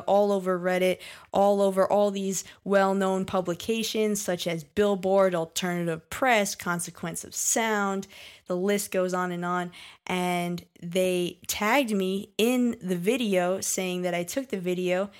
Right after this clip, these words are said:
and that led people over to my personal page, that led people over to Music Matters. It was just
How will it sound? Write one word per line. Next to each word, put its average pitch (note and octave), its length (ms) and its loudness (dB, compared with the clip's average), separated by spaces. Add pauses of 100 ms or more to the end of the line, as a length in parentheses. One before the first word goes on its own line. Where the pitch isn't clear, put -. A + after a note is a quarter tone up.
(280)
and F#3 260 0
that G3+ 260 4
led G3+ 300 2
people A3 600 2
over G3+ 340 2
to G3+ 120 -4
my F#3 160 2
personal A#3 480 -2
page, A#3 400 -2
that F#3+ 140 0
led F3+ 200 -2
people F#3 340 -4
over F#3 160 0
to F3 140 -8
Music E3+ 340 -6
Matters. G3+ 600 0
It F#3 180 -2
was F#3 240 -4
just F#3 280 -4